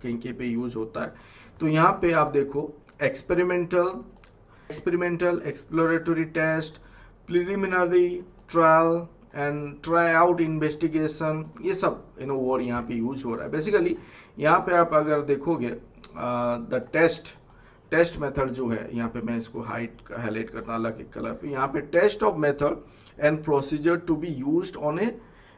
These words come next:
larger scale if the pilot study demonstrate that the method and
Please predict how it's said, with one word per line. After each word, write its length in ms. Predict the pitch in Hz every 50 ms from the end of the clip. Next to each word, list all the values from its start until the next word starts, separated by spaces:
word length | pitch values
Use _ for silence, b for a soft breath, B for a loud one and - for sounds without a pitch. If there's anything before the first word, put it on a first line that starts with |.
| B -
larger 360 | 151 170 170 180 180 202 214 185
scale 300 | - - - 120 110 92 - - - _ _ _ - B B B B B B B B B - 196
if 180 | 208 247 240 202 170
the 120 | 208 208 208
pilot 500 | 208 - 170 - 143 147 156 170 170 -
study 420 | - - - 135 131 143 147 170 208 226 226 - - -
demonstrate 720 | - 139 139 143 151 151 - - - 180 185 160 131 123 107 104
that 260 | - 131 127 131 131 123
the 100 | 127 127 123 123
method 340 | 127 131 127 - 170 170 165
and 180 | 160 160 156